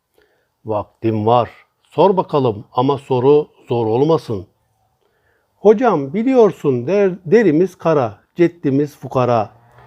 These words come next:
Kara topraktan geldik, kara toprağa gideceğiz.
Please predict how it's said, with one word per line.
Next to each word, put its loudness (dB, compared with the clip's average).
Kara 2
topraktan 0
geldik, 0
kara -6
toprağa -4
gideceğiz. -6